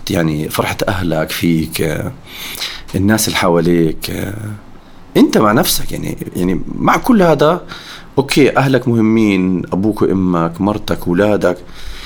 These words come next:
يعني، حتى أولادك بيكونوا فخورين فيك في الإنجاز اللي عم تعمله. فإنه هذا إشي كتير حلو. يعني، بتشوف،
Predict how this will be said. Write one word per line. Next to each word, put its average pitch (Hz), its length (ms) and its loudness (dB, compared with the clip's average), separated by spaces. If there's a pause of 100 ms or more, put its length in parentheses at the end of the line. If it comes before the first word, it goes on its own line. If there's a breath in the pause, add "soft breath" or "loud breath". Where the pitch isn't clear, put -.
(140 loud breath)
يعني، 107 100 0
حتى 202 300 0
أولادك 156 460 4
بيكونوا 139 300 2
فخورين 117 420 0
فيك 117 220 0
في - 140 -6
الإنجاز 98 400 2
اللي 80 120 0
عم 76 100 -2
تعمله. 87 440 -4 (720 loud breath)
فإنه - 800 0 (840)
هذا 165 160 2
إشي - 160 0
كتير 147 180 0
حلو. 92 340 0
يعني، 135 160 -4
بتشوف، - 580 -4